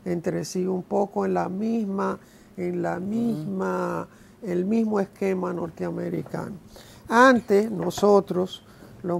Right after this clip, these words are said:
Speaker 1: militantes de izquierda, los militantes cristianos, nos lanzábamos a los barrios a formar clubes culturales y hay un país en el mundo, era una bandera.
Speaker 2: Sí,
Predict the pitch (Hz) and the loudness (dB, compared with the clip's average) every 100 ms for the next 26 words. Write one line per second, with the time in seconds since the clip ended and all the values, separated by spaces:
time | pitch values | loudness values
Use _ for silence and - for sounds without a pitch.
0 | 175 175 170 170 190 185 190 196 190 185 | -2 -2 -2 -2 0 0 0 0 0 0
1 | - 185 185 190 170 175 165 170 160 160 | -2 -2 2 4 2 0 -2 -4 -4 -4
2 | 160 156 180 175 165 175 - 165 - 180 | -4 -4 -4 -4 -4 -6 -4 -8 -6 -4
3 | 185 185 175 165 165 - - - - 185 | 0 0 -2 -4 -6 -8 -16 -20 -8 -2
4 | 190 190 185 196 196 214 214 208 202 202 | 0 0 0 0 0 0 -2 -4 -4 -2
5 | 196 185 175 180 170 170 - - - - | -2 -2 -2 -2 -2 -6 -10 -20 -20 -20
6 | - - - - 170 165 180 175 190 196 | -20 -20 -20 -4 -4 0 -2 0 -2 -2
7 | 196 196 196 196 190 202 190 - 175 165 | -4 -4 -2 -4 -4 -6 -6 -4 -2 -2
8 | 151 156 156 160 160 170 190 208 196 190 | -2 -4 -6 -8 -8 -6 -6 -6 -6 -4
9 | 185 190 190 180 180 180 185 185 185 170 | -4 -4 -6 -6 -8 -6 -6 -6 -6 -6
10 | 170 175 165 165 160 147 - 151 - - | -8 -8 -8 -10 -10 -12 -12 -14 -16 -10
11 | 107 | -8